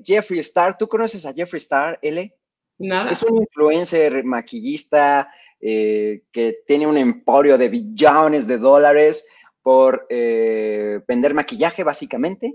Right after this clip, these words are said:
Speaker 1: es lo que entiendo. Yo tampoco lo conocía, la verdad, eh, me enteré por el chisme, que está muy bueno, porque, pues, resulta que Kanye West, que es esta estrella rapera, tú sabes,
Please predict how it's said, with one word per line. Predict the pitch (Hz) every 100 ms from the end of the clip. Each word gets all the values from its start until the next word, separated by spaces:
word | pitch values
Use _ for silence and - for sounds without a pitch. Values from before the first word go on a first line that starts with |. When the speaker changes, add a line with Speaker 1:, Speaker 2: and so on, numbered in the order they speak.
| _
Speaker 1:
es | 135
lo | 135 -
que | 110
entiendo. | 147 175 233 - _ _ -
Yo | 196
tampoco | 214 185 175
lo | -
conocía, | 120 117 160 175
la | 120
verdad, | 113 120 185 143
eh, | 110
me | 110
enteré | 113 117 127
por | 123 104
el | 101
chisme, | 170 170 180 175
que |
está | - 123
muy | 127
bueno, | 123 160 185 170
porque, | 139 139 139 120 - - -
pues, | 143
resulta | 151 190 185
que | 151 -
Kanye | 196 214
West, | 160 156 175 - - _ _ _
que | 117 123
es | 131
esta | 143 143
estrella | 131 135 131
rapera, | 110 - 123 139 -
tú | 113
sabes, | 117 135 156 220